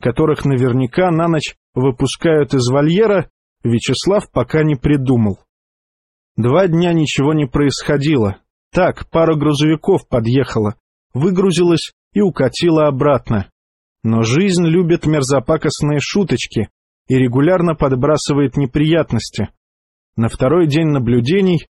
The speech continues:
ближе к вечеру, дежуривший в тот момент Вадим подозвал Никифорова. «Командир, подъехала небольшая колонна В В Шников. Два уаза, внедорожник,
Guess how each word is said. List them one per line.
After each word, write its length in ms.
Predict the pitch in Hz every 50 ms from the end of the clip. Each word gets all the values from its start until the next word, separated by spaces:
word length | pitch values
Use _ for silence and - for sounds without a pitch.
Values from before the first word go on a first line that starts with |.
| _
ближе 440 | - 110 120 131 156 151 123 127 117
к 80 | - -
вечеру, 580 | 139 165 196 196 - - 170 165 165 147 - _ _ _ _ _ _ _ -
дежуривший 680 | 117 117 131 127 123 202 226 214 208 - - - 165
в 100 | - -
тот 220 | - 180 165 - -
момент 420 | 143 135 131 143 151 143 123 - 120
Вадим 520 | 117 123 123 127 139 185 214 196 165 - _ _ _ _ _
подозвал 580 | - 147 131 143 147 127 127 165 196 220 196 151
Никифорова. 760 | 135 131 117 - - 135 - - 127 117 107 98 104 98 - _ _ _ _ _ _ _ _ _ _ _ _ _ _ _ _ _ _ _ _ _
«Командир, 520 | - 143 147 160 170 175 165 180 180 120
подъехала 580 | - - 135 123 131 156 196 190 160 180 180 180
небольшая 640 | 175 170 156 147 151 143 - - - 196 190 175
колонна 500 | - - 143 151 170 185 190 175 170 165
В 160 | 151 151 165
В 160 | 165 190 190 156
Шников. 420 | - - 131 - - 104 - _ _ _ _ _ _
Два 340 | - 113 120 123 156 170 175
уаза, 480 | 175 175 190 208 220 196 160 139 110 - _ _ _ _
внедорожник, 880 | 117 113 131 139 139 135 147 147 160 190 202 196 180 185 180 160 -